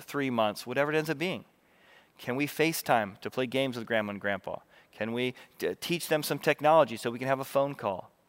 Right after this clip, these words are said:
Can we look around in the middle of our circumstance and say, "Who's hurting?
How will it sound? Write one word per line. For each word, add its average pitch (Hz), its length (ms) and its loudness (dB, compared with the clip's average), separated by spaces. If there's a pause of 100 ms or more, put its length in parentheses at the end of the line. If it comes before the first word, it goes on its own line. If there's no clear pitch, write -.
(320)
Can 151 120 -6
we 151 80 0
look 165 320 -2
around 175 420 6
in 139 80 0
the 131 60 -2
middle 147 260 2
of 143 80 2
our 131 100 8
circumstance 135 720 0
and 113 80 -6
say, 117 240 2 (260)
"Who's 175 320 -2
hurting? 156 500 -2